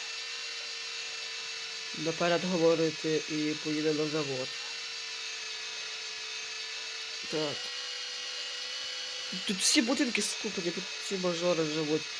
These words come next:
Просто колись давно, коли тільки проект відкрився, тут був хороший онлайн, а зараз його немає майже.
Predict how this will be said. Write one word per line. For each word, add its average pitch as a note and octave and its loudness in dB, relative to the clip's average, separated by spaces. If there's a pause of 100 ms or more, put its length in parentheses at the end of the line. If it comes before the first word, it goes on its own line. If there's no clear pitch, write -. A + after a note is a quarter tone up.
(220)
Просто F3+ 0
колись F#3 2
давно, F3+ 6
коли F3+ 6
тільки F3+ 0
проект F3 4
відкрився, F3+ 4
тут E3 0 (120)
був E3 2
хороший E3 6
онлайн, D#3+ 6 (140)
а D3+ 4 (920)
зараз F3+ 8 (1200)
його F3+ 2
немає D#3+ 6
майже. D#3+ 2